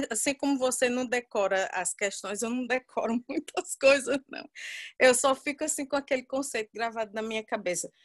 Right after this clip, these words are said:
Ah, como o, o, o caracol, se você calcular os ângulos todos e, e, e certas coisas da natureza, elas crescem, é, obedecendo uma ordem matemática. E ontem mesmo eu vi que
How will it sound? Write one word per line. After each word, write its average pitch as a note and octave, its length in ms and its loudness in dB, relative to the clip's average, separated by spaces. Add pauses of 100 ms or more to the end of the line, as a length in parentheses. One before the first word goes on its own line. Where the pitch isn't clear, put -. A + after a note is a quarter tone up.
(300)
Ah, G#3 360 10 (1500)
como A#3 220 2
o, G#3+ 400 -2
o, A#3 40 -4
o G#3+ 60 -10
caracol, G#3+ 1120 4
se G#3 200 -4
você G#3+ 320 -2
calcular G3 500 2
os F3+ 240 -2
ângulos G3 560 0
todos F3 680 2
e, E3+ 160 -2
e, F3+ 240 -8
e F#3 40 2
certas G#3+ 460 4
coisas F#3+ 240 2
da F3+ 80 -6
natureza, F3+ 840 2
elas F3+ 360 6
crescem, E3 600 6 (520)
é, F#3+ 280 12
obedecendo F#3+ 920 6
uma G3 220 8
ordem A#3 340 8
matemática. A3+ 1000 2 (1120)
E G#3 140 6
ontem G#3+ 340 6
mesmo G3 400 6
eu G#3 140 6
vi G3+ 280 2
que G#3+ 220 -8